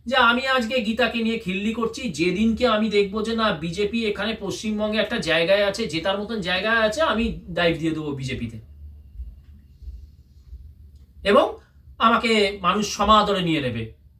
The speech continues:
আমি তখন স্টেজে উঠে একবার জয় শ্রীরাম বলে দেবো, ওই গেরুয়া বসনটা পরে,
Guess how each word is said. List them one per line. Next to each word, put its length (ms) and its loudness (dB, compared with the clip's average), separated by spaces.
আমি 180 4
তখন 220 2
স্টেজে 280 0
উঠে 200 0
একবার 260 0
জয় 180 4
শ্রীরাম 340 0
বলে 180 2
দেবো, 200 4
ওই 100 -4
গেরুয়া 320 2
বসনটা 360 0
পরে, 180 2